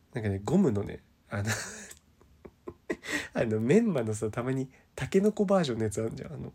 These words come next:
なんていうの？タケノコに強いやつ。あの、表面がさ、タケノコっぽいやつ。あんじゃん。あの、ちょっととんがりコーンみたいな。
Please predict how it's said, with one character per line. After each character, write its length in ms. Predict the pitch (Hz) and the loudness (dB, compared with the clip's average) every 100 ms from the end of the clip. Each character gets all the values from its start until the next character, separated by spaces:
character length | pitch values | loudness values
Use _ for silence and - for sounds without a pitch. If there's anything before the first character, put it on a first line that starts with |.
| _ | _
な 80 | 139 | -6
ん 60 | 117 | -4
て 80 | - | -6
い 40 | |
う 20 | |
の？ 80 | 160 - _ _ _ | -10 -18 _ _ _
タ 140 | - | -8
ケ 100 | - | 2
ノ 120 | 180 180 | 2 4
コ 100 | 170 | 2
に 140 | 156 | 0
強 240 | - 135 120 | 0 2 2
い 60 | |
や 80 | 101 | 0
つ。 200 | - - _ _ _ _ _ _ _ _ _ _ _ | -6 -12 _ _ _ _ _ _ _ _ _ _ _
あ 100 | - | -4
の、 20 | 107 | -4
表 200 | 104 - 180 | 0 2 4
面 180 | 175 143 | 4 2
が 120 | - | -4
さ、 180 | - - _ _ _ | -8 -14 _ _ _
タ 120 | - | -2
ケ 120 | - | 0
ノ 100 | 151 | 0
コ 120 | 147 | -2
っ 20 | 151 | -2
ぽ 120 | - | 0
い 80 | 104 | 0
や 80 | 95 | -2
つ。 240 | - - _ _ _ - _ - | -8 -12 _ _ _ -20 _ -2
あ 100 | 113 | 0
ん 80 | |
じ 100 | 101 | 0
ゃ 40 | - | -4
ん。 20 | |
あ 40 | |
の、 60 | 127 - _ _ _ _ _ _ _ _ _ _ _ - | -12 -18 _ _ _ _ _ _ _ _ _ _ _ -6
ち 80 | |
ょ 40 | 156 | -6
っ 40 | |
と 100 | - | -6
と 120 | - 143 | 2 4
ん 100 | 147 | 4
が 80 | |
り 80 | 143 | 2
コ 180 | - 131 | 4 4
ー 20 | 107 | 4
ン 40 | |
み 80 | 104 | -2
た 100 | |
い 40 | |
な。 80 | - | -6